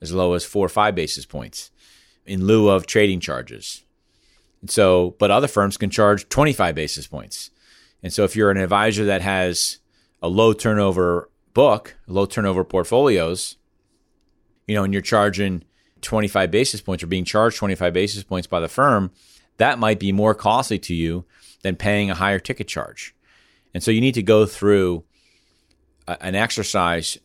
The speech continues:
to understand what your practice looks like on that platform. Because, again, ninety-seven may end up being eighty-seven. And, you know, you went there instead of going to a firm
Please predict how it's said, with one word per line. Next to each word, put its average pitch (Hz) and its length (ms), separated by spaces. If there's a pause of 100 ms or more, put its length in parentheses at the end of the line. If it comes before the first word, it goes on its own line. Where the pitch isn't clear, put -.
(120)
to 90 460
understand 95 760 (920)
what 104 220
your 104 80
practice 92 420
looks 98 220
like 82 240
on 85 140
that 76 200
platform. 80 640 (800)
Because, 92 640 (360)
again, 101 300
ninety-seven 104 960 (320)
may 107 280
end 107 220
up 98 160
being 95 480 (720)
eighty-seven. 95 760 (360)
And, 92 400
you 95 140
know, 85 80
you 92 240
went 92 240
there 110 280
instead 95 280
of 92 100
going 95 220
to 98 120
a 90 60
firm 101 460